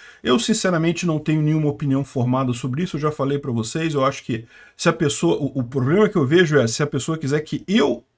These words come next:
adote esse critério, mas se ela quiser adotar esse critério pra si mesmo,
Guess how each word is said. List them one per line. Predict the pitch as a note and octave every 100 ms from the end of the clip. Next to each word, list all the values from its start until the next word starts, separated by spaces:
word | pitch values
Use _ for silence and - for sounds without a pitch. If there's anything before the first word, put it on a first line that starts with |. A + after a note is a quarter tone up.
| _ -
adote | D#3 B2+ C3+ E3 E3 - E3 - - _
esse | D3+ D3+ -
critério, | - - C#3+ C3 A#2
mas | B2+
se | - D3
ela | F3 A3 G#3
quiser | - C#3 D3+
adotar | D3 B2+ C3 C#3+
esse | C#3+
critério | - B2 B2 C3 A#2
pra | B2
si | A#2 C#3+
mesmo, | C3 F#3 F#3+ G#3